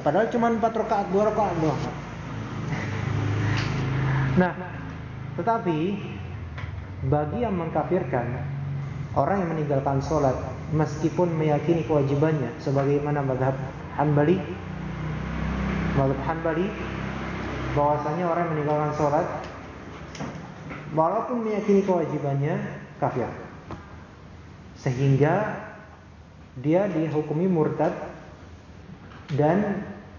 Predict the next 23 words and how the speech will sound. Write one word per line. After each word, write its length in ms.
mayatnya 760
tidak 320
boleh 240
disolati 880
atau 160
diurus 400
oleh 160
kaum 240
muslimin 240
sebagai 240
mengurus 320
jenazah. 400
Itu 160
dalam 260
salah 220
satu 260
periwayatan 540
Imam 240
Ahmad 320
dan 160
merupakan 480
zuhur 240
dalam 260